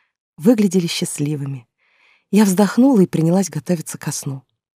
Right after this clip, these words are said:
Ночью мне спалось плохо. Крутилась, вертелась.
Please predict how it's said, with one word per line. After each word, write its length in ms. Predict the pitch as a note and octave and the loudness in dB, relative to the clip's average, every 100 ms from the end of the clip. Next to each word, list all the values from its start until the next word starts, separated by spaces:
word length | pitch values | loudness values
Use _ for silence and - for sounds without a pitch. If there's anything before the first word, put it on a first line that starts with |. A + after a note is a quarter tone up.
| _ _ _ _ _ | _ _ _ _ _
Ночью 560 | E3+ F3 A3+ A#3+ - C4+ | 4 6 4 2 -2 0
мне 220 | F#3+ D3 | 0 0
спалось 680 | - C#3+ C3+ C#3+ D3+ - - - | -4 -8 -6 -6 -8 -14 -20 -14
плохо. 600 | C3 C3 A#2+ - - - _ _ _ _ _ _ _ | -8 -8 -8 -10 -14 -18 _ _ _ _ _ _ _
Крутилась, 800 | - F3+ - - D3+ A#2 - - | 2 2 2 -2 -2 -4 -12 -6
вертелась. 880 | C#3+ F#3+ F3+ - F#3+ D3 C3 - | 0 2 2 2 2 2 -2 -12